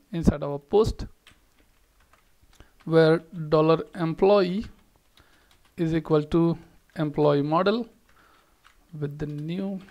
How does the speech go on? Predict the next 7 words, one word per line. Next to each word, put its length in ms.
Okay, 280
so 140
now 420
we 140
will 240
take 240
this 300